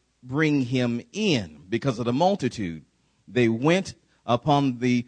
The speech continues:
housetop and let him down through the tiling with his couch into the midst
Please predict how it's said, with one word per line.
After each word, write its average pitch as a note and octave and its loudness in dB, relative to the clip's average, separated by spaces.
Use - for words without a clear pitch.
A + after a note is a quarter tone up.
housetop A#2 -4
and G#2+ -8
let B2 2
him B2 -2
down A#2 0
through B2 -2
the A#2 -2
tiling A2 -4
with B2 2
his A2+ -6
couch B2+ -2
into G#2+ -10
the F#2+ -8
midst A2+ -6